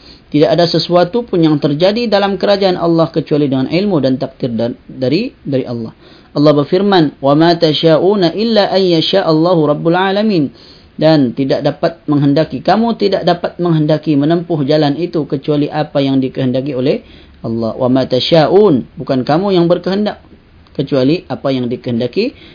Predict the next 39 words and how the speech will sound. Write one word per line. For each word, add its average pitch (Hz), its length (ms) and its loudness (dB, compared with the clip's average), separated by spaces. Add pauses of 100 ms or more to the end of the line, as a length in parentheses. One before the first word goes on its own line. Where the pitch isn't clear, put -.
(140)
Allah. 123 640 0
Maka 160 200 -4
itu 208 240 2
adalah 165 400 2
apa 165 240 -2
yang 143 160 0
telah 135 160 -2
ditetapkan 175 640 -4 (460)
dan 143 160 -2
telah 135 240 -4
ditakdirkan 185 800 -2
oleh 131 160 0
Allah 202 400 2
di 143 100 0
Lauhul 165 320 2
Mahfuz. 190 560 0 (360)
Apa 185 320 2
sahaja 156 320 2
yang 139 80 0
terjadi 139 480 2
berjalan 139 560 2
di 139 80 -2
alam 180 400 0
semesta 147 400 -2
ini, 156 240 2 (320)
semua 131 400 0
adalah 127 320 -2
kerana 127 400 -2
qada 202 320 2
dan 123 160 -4
qadar 120 400 -2
Allah 151 400 0
Subhanahu 120 720 -6
wa 110 80 -6
Ta'ala. 110 400 -6 (320)
Saya 160 80 -4
kira 160 320 2
cukup 165 320 -4
untuk 151 320 -4